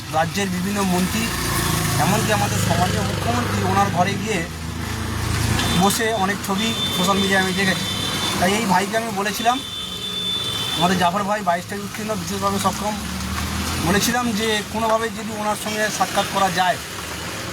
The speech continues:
কোনোভাবে যদি আমরা আমাদের বঞ্চনার ডেপুটেশন ওনাকে তুলে দিতে পারি। তো আজকে সেই সুযোগ হয়েছে হঠাৎ করে।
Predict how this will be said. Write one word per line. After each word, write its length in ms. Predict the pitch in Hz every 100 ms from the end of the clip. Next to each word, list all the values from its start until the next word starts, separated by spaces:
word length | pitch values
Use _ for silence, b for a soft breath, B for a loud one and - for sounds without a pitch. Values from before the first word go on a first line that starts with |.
| - -
কোনোভাবে 340 | - 220 226 226
যদি 200 | 220 220
আমরা 240 | 214 220
আমাদের 320 | 214 208 208
বঞ্চনার 480 | 202 208 208 - 214 190
ডেপুটেশন 440 | 185 202 208 208
ওনাকে 280 | 196 190 196 185
তুলে 140 | 185
দিতে 180 | 185 190
পারি। 300 | 180 175 147 123 - - - - - - - -
তো 80 | 214
আজকে 460 | 208 - 247 247
সেই 220 | 233 226 220
সুযোগ 320 | 220 226 220
হয়েছে 280 | 220 220 233
হঠাৎ 300 | 185 196 208
করে। 220 | 226 220